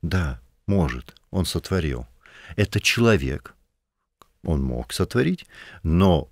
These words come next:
не может поднять, потому что не может лишить свободы выбора.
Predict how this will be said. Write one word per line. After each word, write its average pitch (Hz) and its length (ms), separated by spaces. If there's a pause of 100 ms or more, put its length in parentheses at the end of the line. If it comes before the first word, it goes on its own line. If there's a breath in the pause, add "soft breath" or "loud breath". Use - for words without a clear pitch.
не 95 160
может 87 380
поднять, 76 640 (220)
потому 78 460
что - 260 (160 soft breath)
не 92 140
может 76 400
лишить 76 340
свободы 76 520
выбора. 62 500